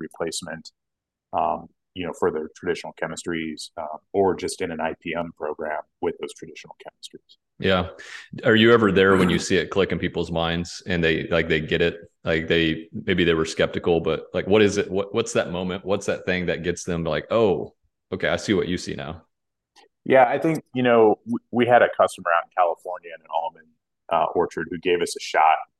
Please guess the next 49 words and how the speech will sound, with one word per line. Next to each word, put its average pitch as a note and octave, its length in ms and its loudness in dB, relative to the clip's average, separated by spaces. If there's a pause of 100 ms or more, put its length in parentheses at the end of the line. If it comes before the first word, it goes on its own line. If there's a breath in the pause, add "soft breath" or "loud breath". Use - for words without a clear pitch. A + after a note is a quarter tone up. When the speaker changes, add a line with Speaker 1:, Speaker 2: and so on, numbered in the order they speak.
Speaker 1:
here E2 260 0
about E2 240 0
a D#2 100 -6
year E2+ 340 -10 (300)
ago, F2 460 -2 (120)
year F#2 180 -2
or D#2 80 -14
two E2 220 -14
ago. D#2 260 -4 (640 soft breath)
And, F2+ 320 2
um, E2+ 280 4 (580)
he's F#2 200 -6
like, E2+ 200 0
"I, G#2 180 2
I G#2 80 2
have F#2 180 2
nothing F2+ 260 -4
to E2 120 -16
lose E2+ 160 -14
in - 80 -20
this - 180 -14
field, F#2 260 2
so - 80 -10
I'm E2 40 -6
gonna D#2 220 -14
put E2+ 120 -4
you D#2+ 80 -8
guys D#2+ 200 0
out E2 240 2
and - 60 -20
see - 160 -6
what E2 180 -8
you E2 40 -12
do E2+ 180 -2
in D#2 80 -8
a D#2 40 -12 (140)
worst E2+ 240 0
case E2 240 -2
scenario." D#2+ 640 -2
And, D2+ 40 -10 (240)
and F2 160 -16
we G#2+ 160 0
held F#2+ 220 2
it F2 140 -2
down E2 240 0
below D#2+ 260 -2
two - 160 -10
percent, - 460 -6 (760)
um, E2+ 380 4